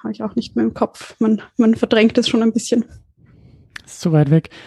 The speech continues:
Speaker 2: Max,
Speaker 1: Ja.
Speaker 2: wie, wie war das bei euch in Rostock? Wahrscheinlich dann auch ähnlich, ne? Im Sommer nochmal aufgemacht. Ähm,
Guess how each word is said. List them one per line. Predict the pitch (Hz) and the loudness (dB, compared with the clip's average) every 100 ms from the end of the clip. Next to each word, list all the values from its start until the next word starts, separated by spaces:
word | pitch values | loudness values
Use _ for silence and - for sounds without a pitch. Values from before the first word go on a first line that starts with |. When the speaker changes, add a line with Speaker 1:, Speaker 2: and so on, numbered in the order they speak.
| - _ - | -20 _ 0
Speaker 2:
Max, | - 240 240 | 0 2 -4
Speaker 1:
Ja. | - | 2
Speaker 2:
wie, | 175 175 185 208 | 4 4 2 2
wie | 170 165 | 2 4
war | 170 | 4
das | 170 | 2
bei | - 165 | 0 0
euch | 185 175 185 | 4 2 2
in | 180 | 2
Rostock? | 156 180 196 175 | 2 2 0 2
Wahrscheinlich | 170 - 170 175 | 2 2 2 2
dann | 170 170 | 0 -2
auch | 160 | 0
ähnlich, | 170 139 135 165 | 2 2 2 2
ne? | 175 | 2
Im | 156 | 4
Sommer | 165 165 | 4 4
nochmal | 160 - 165 | 2 0 -2
aufgemacht. | 170 - - 196 208 202 - - - _ _ _ _ _ _ - | -2 -4 -2 2 2 0 -6 -20 -20 _ _ _ _ _ _ 0
Ähm, | 156 156 151 151 | 2 4 2 -2